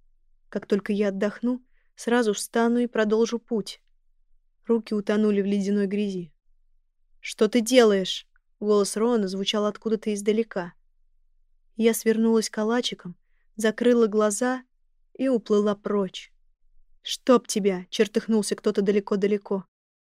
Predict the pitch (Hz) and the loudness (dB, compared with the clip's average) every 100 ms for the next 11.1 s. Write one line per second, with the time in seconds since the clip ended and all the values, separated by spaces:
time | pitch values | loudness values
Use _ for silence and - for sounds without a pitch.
0 | _ 220 233 240 233 - 285 - 196 190 | _ 0 2 4 2 2 -2 -2 -6 -6
1 | 185 - _ _ _ _ 220 208 226 233 | -10 -16 _ _ _ _ -6 2 4 4
2 | - 240 220 214 214 - 233 220 214 214 | 4 2 4 2 0 -2 0 2 2 2
3 | 262 - - 240 - 220 226 226 208 233 | -2 -6 -10 -8 -4 0 0 0 -2 0
4 | 226 233 - 240 185 - _ _ - 202 | 2 0 -4 -4 -4 -6 _ _ -4 2
5 | 214 214 196 190 202 202 - 202 196 196 | 2 2 0 -2 0 0 0 0 0 -2
6 | - _ _ _ _ _ _ _ _ _ | -4 _ _ _ _ _ _ _ _ _
7 | _ _ 214 226 220 220 247 220 208 214 | _ _ 2 4 4 2 2 0 2 0
8 | 220 233 262 - _ _ _ - 233 233 | 2 -2 -4 -6 _ _ _ 0 0 2
9 | 226 226 233 226 - 254 262 233 190 175 | 0 2 2 0 -2 -2 0 0 -2 -4
10 | 202 - 214 214 208 202 220 - 208 185 | -6 -2 0 0 -4 -2 -2 -2 -4 -6
11 | - | -10